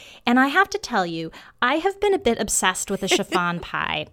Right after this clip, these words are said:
since I first laid my hands on one of my favorite cookbooks. I speak of Five Seasons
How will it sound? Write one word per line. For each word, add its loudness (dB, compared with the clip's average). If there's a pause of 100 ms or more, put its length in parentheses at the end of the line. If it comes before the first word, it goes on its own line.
(120)
since -2
I 0
first -4
laid -2
my -4
hands 0
on 10
one 10
of 4
my 0
favorite -2
cookbooks. 0 (380)
I 6
speak -2
of 6 (360)
Five 8
Seasons -4